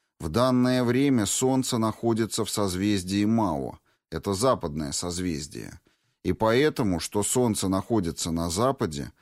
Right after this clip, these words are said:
говорится о небесном знаке Дуй. В облик покорности обретается дерево, и, следовательно, небесный знак Дуй представляет собой гармонию.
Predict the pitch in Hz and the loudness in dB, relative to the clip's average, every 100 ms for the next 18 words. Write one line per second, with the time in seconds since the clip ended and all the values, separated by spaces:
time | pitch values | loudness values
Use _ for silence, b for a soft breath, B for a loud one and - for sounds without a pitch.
0 | _ _ 82 98 101 107 139 - 135 127 | _ _ -2 2 4 4 2 2 2 4
1 | 117 92 98 107 - 104 92 87 85 85 | 2 2 2 2 0 0 0 0 0 -2
2 | - 90 82 82 69 - - _ _ _ | -4 -4 -2 -2 -4 -8 -20 _ _ _
3 | _ 85 92 143 131 135 - 123 120 - | _ -2 2 4 4 2 2 0 0 0
4 | 147 143 131 123 131 123 107 98 104 - | 2 2 0 0 -2 0 0 0 0 2
5 | 120 120 - 123 101 101 104 78 67 57 | 2 2 0 -2 0 2 2 0 -4 -10
6 | - _ _ _ 80 - 92 127 135 131 | -14 _ _ _ -4 0 2 4 4 2
7 | 123 131 120 117 110 101 92 110 - 95 | 2 2 4 4 4 4 2 2 2 2
8 | 92 87 101 87 78 78 98 131 135 - | 2 2 2 0 -4 -2 2 2 0 -2
9 | 98 92 - 85 85 98 110 - 98 80 | -2 -2 -2 0 2 2 2 0 -2 0
10 | 85 87 80 92 95 85 67 57 50 | 0 0 0 2 2 0 -2 -8 -14